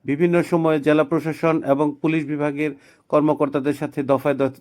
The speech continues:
দফায় বৈঠক হলেও এই জায়গাটি কিন্তু যানজট মুক্ত হচ্ছে না। এ ব্যাপারে টাঙ্গাইলের জেলা প্রশাসন,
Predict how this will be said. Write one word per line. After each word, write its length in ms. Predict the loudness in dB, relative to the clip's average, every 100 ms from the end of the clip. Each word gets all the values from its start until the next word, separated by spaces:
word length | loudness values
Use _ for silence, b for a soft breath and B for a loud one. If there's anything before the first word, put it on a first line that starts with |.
| -2
দফায় 280 | -2 0 -2
বৈঠক 360 | 0 0 -2 -2
হলেও 340 | 2 2 2 -2 b b b
এই 100 | 0
জায়গাটি 400 | 4 2 2 -2
কিন্তু 320 | -2 -2 -2
যানজট 380 | 0 0 0 -2
মুক্ত 240 | -4 -4
হচ্ছে 340 | -4 -6 -8 -8
না। 160 | -8 -10 _ b b b b b _ -4
এ 100 | 2
ব্যাপারে 540 | 2 4 4 2 0 -6 _ _ _ _ _ -2
টাঙ্গাইলের 380 | 0 2 2 2
জেলা 240 | 2 2
প্রশাসন, 680 | 0 -2 -2 -2 -2 -2